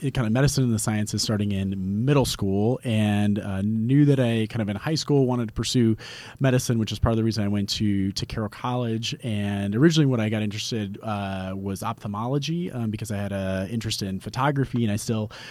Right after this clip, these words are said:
still enjoy photography. And then, uh, as an undergrad, well, really, when I was a,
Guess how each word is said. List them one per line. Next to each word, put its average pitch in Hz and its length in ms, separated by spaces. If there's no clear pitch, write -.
still 156 240
enjoy 135 640
photography. 110 720
And 101 160
then, 101 460
uh, 90 600
as 127 320
an 113 120
undergrad, 107 680
well, 143 100
really, 139 220
when 131 100
I 113 80
was 107 160
a, 101 160